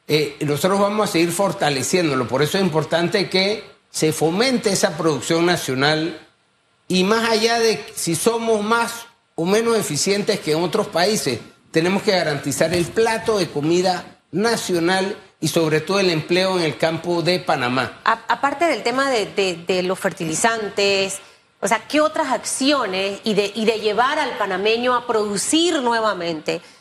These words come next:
Speaker 2: Y de también motivarlo a que tengan sus propios, eh, huertos, como hace muchos años, eh, ocurría en Panamá, tanto en la ciudad, en el área urbana, como en el área rural.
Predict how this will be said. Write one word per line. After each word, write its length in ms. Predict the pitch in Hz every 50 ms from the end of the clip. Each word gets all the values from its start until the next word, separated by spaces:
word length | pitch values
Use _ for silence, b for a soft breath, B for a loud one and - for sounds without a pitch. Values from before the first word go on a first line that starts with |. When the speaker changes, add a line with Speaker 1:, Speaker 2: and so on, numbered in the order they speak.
| b b b b b b b _ _ _ -
Speaker 2:
Y 140 | - 277 285
de 200 | 285 277 269 262
también 380 | - 269 262 247 247 277 311
motivarlo 640 | 339 370 370 370 233 233 262 311 359 370 339 285 247
a 100 | 220 214
que 120 | - 220
tengan 340 | 220 247 262 294 311 339 330
sus 140 | - 269 -
propios, 580 | - - 262 269 277 277 294 320 339 339 320 240 - -
eh, 200 | - 226 226 220
huertos, 600 | 220 214 277 320 370 370 339 - - 202 190 -
como 260 | - 247 233 220 226
hace 400 | 226 247 277 - 311 311 302 294 - 247
muchos 480 | 269 269 320 359 381 370 330 294 247
años, 480 | 269 262 254 247 254 262 302 330 - - b b b b b b b
eh, 120 | - 220 - -
ocurría 520 | 262 254 - 233 247 226 254 330 359 370
en 140 | 311 269 -
Panamá, 560 | 226 196 190 185 185 180 170 165 180 - - _ - - - -
tanto 320 | 254 240 240 233 226 233
en 80 | 220 220
la 80 | 214
ciudad, 340 | 208 - 220 214 240 269 330 - - - - - - -
en 140 | 214 208
el 120 | 208 202 208
área 240 | 214 226 240 247 233
urbana, 400 | 208 220 269 302 302 302 302 294
como 200 | 262 233 208 202
en 40 |
el 80 | 196 196
área 200 | 202 202 233 233
rural. 340 | - 190 180 196 185 180